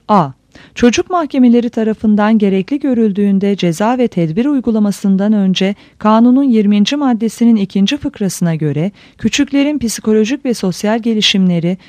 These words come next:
içinde yetiştikleri ve bulundukları şartlar ile buna benzer hususlarda sosyal araştırma yapmak. B. Çocuk mahkemeleri tarafından kanunun yirmi dokuzuncu ve otuz dokuzuncu maddeleri uyarınca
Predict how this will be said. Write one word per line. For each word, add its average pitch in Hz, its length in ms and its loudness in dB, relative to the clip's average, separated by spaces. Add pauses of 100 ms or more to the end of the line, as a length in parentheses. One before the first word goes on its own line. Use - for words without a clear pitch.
(160)
içinde 214 380 2
yetiştikleri 233 760 -2
ve 214 160 0
bulundukları 208 600 -2
şartlar 190 480 -2
ile 190 260 0 (260)
buna 233 240 2
benzer 262 340 0
hususlarda 202 680 -2
sosyal 214 420 -2
araştırma 175 580 -2
yapmak. 147 540 -6 (260)
B. 180 240 0 (500)
Çocuk 240 340 2
mahkemeleri 254 600 0
tarafından 220 680 0
kanunun 208 540 2
yirmi 190 280 0
dokuzuncu 196 540 -2
ve 254 100 0
otuz 196 280 -2
dokuzuncu 190 480 -4
maddeleri 202 520 0
uyarınca 180 680 -2